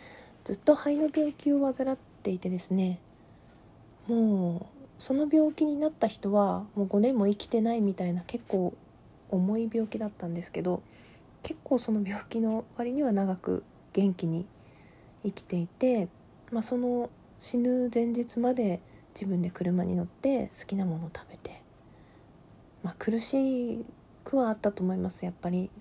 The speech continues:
肺の病気なんでね。私もちょっとここ何年かは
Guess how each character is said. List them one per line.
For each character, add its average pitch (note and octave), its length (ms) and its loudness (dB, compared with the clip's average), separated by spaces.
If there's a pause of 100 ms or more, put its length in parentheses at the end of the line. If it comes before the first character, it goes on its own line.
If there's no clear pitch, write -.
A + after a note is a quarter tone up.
(140)
肺 F#3 200 2
の F3+ 120 2
病 F#3+ 140 -4
気 G3 120 -6
な G3 100 -6
ん G3 60 -8
で F3 100 -8
ね。 F#3+ 240 -2 (920)
私 A#3+ 240 -4
も B3+ 120 0
ち B3+ 100 -8
ょ B3 40 -6
っ - 20 -6
と - 280 -2 (880)
こ - 140 -12
こ G3 120 4
何 F#3+ 240 2
年 G3+ 160 4
か F#3 140 -4
は - 240 -4